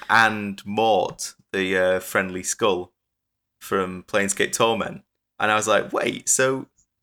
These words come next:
am I getting confused? And do you ha-, is there a rat inside the skull and that's what's actually talking to you?" But it's not. It is a talking skull. I was very confused. I thought I'd missed out on a very important plot point.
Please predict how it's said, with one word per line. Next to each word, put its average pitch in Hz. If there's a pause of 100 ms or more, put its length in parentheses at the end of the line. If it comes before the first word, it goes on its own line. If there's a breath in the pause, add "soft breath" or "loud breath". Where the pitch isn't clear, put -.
(200)
am 139
I 185
getting 160
confused? 151
And 101
do 120
you 123
ha-, 120
is 123
there 147
a 135
rat 127
inside 98
the -
skull 127
and 98
that's -
what's 113
actually 104
talking 151
to 113
you?" - (1080)
But 113
it's 110
not. 143
It 107
is 113
a 101
talking 110
skull. 104
I -
was 104
very 127
confused. 101 (200)
I 120
thought 120
I'd 104
missed -
out 104
on 90
a - (160)
very 92 (140)
important 101
plot -
point. -